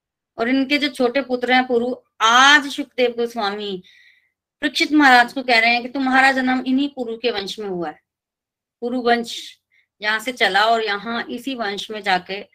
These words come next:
आगे पांडवों का और परीक्षित महाराज का जो है वो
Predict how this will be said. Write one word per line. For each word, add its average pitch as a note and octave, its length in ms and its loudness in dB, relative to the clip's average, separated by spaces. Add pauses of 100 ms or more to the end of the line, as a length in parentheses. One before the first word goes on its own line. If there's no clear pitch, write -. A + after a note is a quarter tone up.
(640)
आगे G3 320 2
पांडवों G3 640 -2
का F#3+ 260 2
और F#3+ 200 -6
परीक्षित - 480 -18
महाराज F3+ 460 -6
का G3 140 -10
जो F#3 180 -10
है E3+ 160 -4
वो G3+ 240 -16